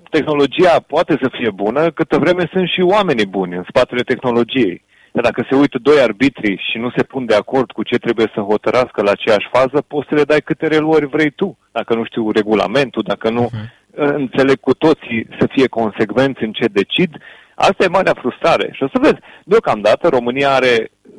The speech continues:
Speaker 1: lupta asta, că, domnule, ne trebuie var, vrem să o vedem. Am două mari rețineri când vine vorba de var în România.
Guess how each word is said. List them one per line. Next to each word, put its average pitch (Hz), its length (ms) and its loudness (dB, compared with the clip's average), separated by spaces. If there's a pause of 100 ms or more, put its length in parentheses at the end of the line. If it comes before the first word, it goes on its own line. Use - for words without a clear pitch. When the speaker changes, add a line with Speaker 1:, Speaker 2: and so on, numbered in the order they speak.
(120)
Speaker 1:
lupta 117 580 0
asta, - 400 -12
că, - 80 -14
domnule, 117 220 0
ne 104 120 0
trebuie 104 400 2
var, 90 460 0 (120)
vrem 120 460 -2
să 110 80 0
o 101 40 0
vedem. 95 360 -2 (480)
Am 190 360 0
două 196 280 6
mari 160 380 0 (840)
rețineri 123 600 -2
când 104 160 -12
vine 107 160 0
vorba 98 300 0
de 101 140 2
var 98 240 2
în 98 100 0
România. 92 460 -4